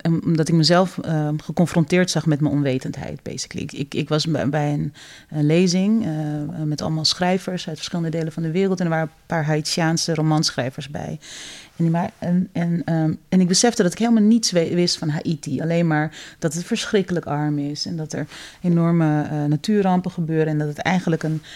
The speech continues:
plek op de wereld is die we, ja, allemaal hebben opgegeven.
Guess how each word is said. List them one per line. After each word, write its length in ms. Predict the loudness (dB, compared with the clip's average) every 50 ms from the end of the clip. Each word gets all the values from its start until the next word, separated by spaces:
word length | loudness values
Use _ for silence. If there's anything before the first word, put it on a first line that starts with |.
| -20 -10 _
plek 200 | -2 0 0 0
op 80 | 0
de 100 | 2 2
wereld 300 | 4 4 4 4 2 0
is 160 | -2 -4 -4
die 140 | -2 -2 -4 -4
we, 140 | -4 -6 -8 -10 -14 -18 _ _ _ _ _ _ _ _ _ _ _ _ _ _ _ _ _ _
ja, 360 | -4 -4 -4 -4 -6 -10 -8 -6
allemaal 240 | -4 -2 -2 -2
hebben 200 | -2 -4 -4 -6
opgegeven. 760 | -6 -6 -6 -10 -10 -10 -8 -8 -8 -8 -10 -14 -16 -18 -18